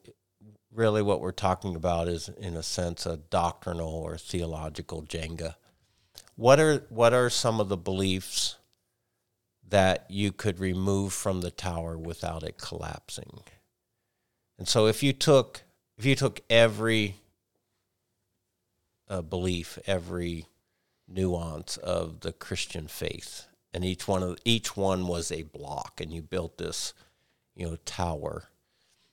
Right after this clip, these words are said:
are there some that you could pull out of the tower and the tower wouldn't collapse? I think those are the kinds of, um, beliefs that maybe there's some latitude on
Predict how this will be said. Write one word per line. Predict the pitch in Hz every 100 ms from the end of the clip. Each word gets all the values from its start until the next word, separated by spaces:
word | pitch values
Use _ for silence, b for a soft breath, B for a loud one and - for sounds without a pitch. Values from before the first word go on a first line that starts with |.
| _ -
are | 120 131
there | 127
some | 120 - 117 117
that | 110
you | 90 110
could | 113 92 -
pull | 123 110 98
out | 95 101 104
of | 104 98
the | 95
tower | - 98 90 92 90 92
and | 82 85
the |
tower | 80 - 95 87 82
wouldn't | 82 85 - 82
collapse? | - 80 82 - - - - - - _ _ _ _ _ _ _ _ _
I | -
think | 101 95
those | 95 95 -
are | 90 87 -
the | - 92
kinds | - 95 90 85
of, | 90 80 - - - -
um, | 82 80 80
beliefs | 90 85 85 85 - -
that | - 85 82 _ _ _ -
maybe | 92 90
there's | 87 85 -
some | 87 80
latitude | 80 78 80 78 - 82 76 76
on | 78 78 80